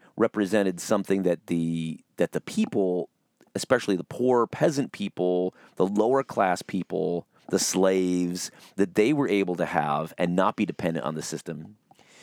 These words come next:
And it was a threat to the system. And going back to the environmental context, it was increasingly difficult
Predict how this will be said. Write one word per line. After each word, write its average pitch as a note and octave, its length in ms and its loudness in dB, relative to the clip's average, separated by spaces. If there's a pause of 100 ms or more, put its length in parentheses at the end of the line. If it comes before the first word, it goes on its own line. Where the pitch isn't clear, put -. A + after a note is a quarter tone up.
(360)
And F#2+ 380 2
it E2 160 0
was F2+ 180 2
a D#2 60 0
threat - 560 0 (340)
to - 120 0
the D#2 120 -2
system. D#2 560 -6 (280)
And G#2 480 2 (380)
going G2+ 220 2
back F2 280 2
to F2 140 0
the D#2+ 320 -4
environmental E2+ 560 0
context, F#2 720 0 (380)
it G#2+ 140 2
was G2+ 240 2 (140)
increasingly A2 640 0
difficult F2+ 680 0